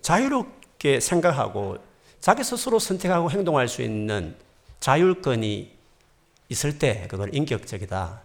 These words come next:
존재다 이렇게 이야기할 수 있습니다. 그래서 하나님은 창조주이시니까 우리에게 명령하실 수 있는 권한이 있고 혹은 우리의 삶에 대해서 심판할 권리가 있지만 그런 불구하고 그 모든 걸 행사할 때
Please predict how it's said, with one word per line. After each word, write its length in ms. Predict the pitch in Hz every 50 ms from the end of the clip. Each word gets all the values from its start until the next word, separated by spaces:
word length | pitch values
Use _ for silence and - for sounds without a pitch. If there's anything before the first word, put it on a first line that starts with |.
| _ -
존재다 360 | 104 101 101 107 110 107 104
이렇게 460 | 92 101 98 - - - 95 92 98 - - - - -
이야기할 340 | - 98 90 90 104 92 90
수 160 | - - -
있습니다. 400 | - - - 90 82 80 82 - - - _ _ _ _ _ _ - - - - - -
그래서 240 | - 156 135 - 147
하나님은 440 | 175 196 190 185 175 165 156 156
창조주이시니까 1200 | - - - 131 139 135 147 165 160 202 170 135 - - 107 92 85 - - 95 82 78 80 80 - - _ _ _ _ - -
우리에게 260 | - 117 131 131 127 120
명령하실 560 | 110 117 117 123 139 151 175 180 - 170 180
수 100 | - 156
있는 180 | 139 127 123
권한이 380 | 117 - 147 156 147 131 110 110
있고 460 | 110 - - - 104 90 85 80 - - - - - -
혹은 440 | 151 127 147 151 127 101 87 76 - - - _ _ _ _ _ _ _ _ - _
우리의 300 | - 139 147 165 165 151
삶에 340 | - - 131 123 131 143 135
대해서 220 | 120 113 110 120
심판할 760 | 120 - - 156 151 151 - 175 190 170 160 160 160 190 196 - - - _ _ _
권리가 360 | - 190 208 202 185 143 123
있지만 760 | 117 117 - - - 107 92 98 104 113 110 92 78 76 - - - _ _ _ _ _ _ _ _ _ _ _ _
그런 300 | - - 185 196 185 131
불구하고 380 | 117 113 107 107 107 107 104
그 100 | - -
모든 280 | 127 127 139 143 160 147
걸 140 | 135 131 127
행사할 540 | - 196 190 180 - - 110 90 87 - -
때 320 | 104 95 82 85 -